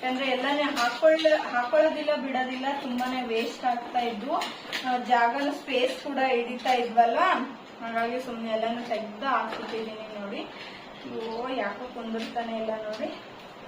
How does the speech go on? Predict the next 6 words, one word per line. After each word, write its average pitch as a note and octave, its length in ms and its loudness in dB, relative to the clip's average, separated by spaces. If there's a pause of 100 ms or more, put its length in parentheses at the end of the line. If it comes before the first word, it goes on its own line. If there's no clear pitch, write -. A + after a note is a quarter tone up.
(1400)
ಇದೇ A#3 220 -6 (100)
ತರ A3+ 220 -2 (1080)
ಒಂದು A3+ 520 -6
ತೆಗ್ದು C4+ 680 -4
ಕುಂದಿಸಿದ್ರೆ B3+ 520 -6
ಕುಂತ್ಕೊಂಡ್ಬಿಡುತ್ತೆ. A3+ 880 -8